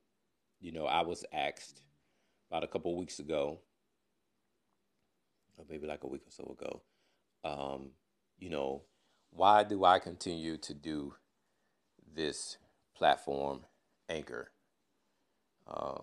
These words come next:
continue to do the flavor in your ear, and, you know, why you continue to do it? You know, you're not getting paid to do it. Um,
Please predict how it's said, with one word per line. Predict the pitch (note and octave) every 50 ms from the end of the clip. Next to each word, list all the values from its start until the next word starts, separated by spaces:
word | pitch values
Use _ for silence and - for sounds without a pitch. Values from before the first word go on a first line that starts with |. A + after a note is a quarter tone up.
| - -
continue | - - - - F#2+ E2+ D#2+ D#2+ D#2+
to | D#2
do | D2+ D#2+ E2+ D#2
the | C#2+
flavor | - - F2 E2+ E2 D#2+ D#2 D#2 D2+ D2+ D2+ C#2+ - - _ _ _ _ _ _ _ _ _ -
in | D#2 D2+
your | D2+ D2+ -
ear, | - E2 D#2+ D#2 D#2 D#2 D2+ D2+ C#2+ - - _ _ _ _ _ -
and, | D#2+ D2+ D2 D2+ D2+ D2+ D2 D2 C#2+ C#2+ C#2+ C#2+ _ _ _ _ _ _ _ _ _ _ _ _ _ _ _ _ _ _ -
you | D2
know, | D2 C#2+ C2+ C2+ C2+ C2 B1 - _ _ _ _ _
why | - - D#2+ E2+
you | F2
continue | E2 - D#2+ - - E2+ D#2+ D#2+ D2+
to | D#2 D2
do | C#2+ D2+ D2+ D2+
it? | D2+ D2 - - _ _ _ _ -
You | D#2+
know, | C#2+ C#2
you're | C#2+ C#2+ D2+ D#2+
not | D#2+ E2 D#2+ D#2
getting | D#2 E2 D#2+ D#2
paid | - D#2+ D2+ D2+ D2+ D2
to | D2
do | C#2+ D2+ D2 D2 D2+
it. | D2 C#2+ - - _ _ _ _ _ _ _ _ _ _ _ _ _ _ - -
Um, | D2 C#2+ D2 D2 C#2+ C#2 C#2 C#2+